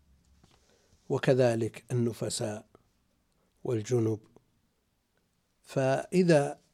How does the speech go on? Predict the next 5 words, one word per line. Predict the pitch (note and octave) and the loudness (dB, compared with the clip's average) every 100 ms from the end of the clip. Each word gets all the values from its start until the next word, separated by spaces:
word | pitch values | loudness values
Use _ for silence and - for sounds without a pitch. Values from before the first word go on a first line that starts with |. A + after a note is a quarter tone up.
| _ _ _ _ _ _ _ _ _ _ _ _ _ _ _ _ _ _ _ _ _ _ _ _ _ - | _ _ _ _ _ _ _ _ _ _ _ _ _ _ _ _ _ _ _ _ _ _ _ _ _ -8
وجد | C#3 D#3 F3+ C#3+ A#2+ A#2 A2+ C3 | 0 4 4 2 0 -2 -4 -4
المصحف | A#2 C3+ C3 - A2+ - | -2 0 -2 -4 -10 -8
على | A#2+ A2+ | -6 -4
هامش | G#2+ C#3 D3 C#3 - | -2 0 0 0 -2
القرآن | B2 B2+ - A2+ - | -4 -6 -6 -6 -8